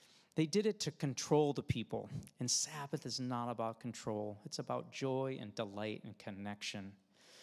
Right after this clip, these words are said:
Um, so again, I, I just wanna bring it circle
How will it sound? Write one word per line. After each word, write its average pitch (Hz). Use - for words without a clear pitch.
Um, 110
so 180
again, 165
I, 147
I 147
just 151
wanna 139
bring 156
it 143
circle 180